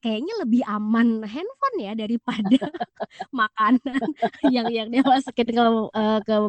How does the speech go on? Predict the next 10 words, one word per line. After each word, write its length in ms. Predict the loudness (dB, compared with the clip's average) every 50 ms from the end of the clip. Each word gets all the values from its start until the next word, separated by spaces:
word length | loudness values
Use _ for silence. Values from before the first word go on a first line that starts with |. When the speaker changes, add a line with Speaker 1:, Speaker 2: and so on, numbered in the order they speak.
| 0 -2 -4 -4
Speaker 1:
badannya 520 | -6 -8 -8 -8 -10 -10 -10 -10 -10 -6 -2 -2 -2 -2
gitu 180 | -2 -6 -6 -6
kan. 160 | _ -8 -8 -8
Speaker 2:
<laughs> 480 | -8 -10 -12 -16 -16 -16 -16 -18 -14 _ -6
Speaker 1:
Nah, 160 | -4 -4 -6 -8 -16 _ _
eee, 280 | -6 -4 -4 -2 -2 -2
itu, 60 | -2 -2 -4
itu 120 | -4 -4 -2
kembali 320 | 0 0 2 2 2 0 0
lagi 220 | 0 -2 -2 -6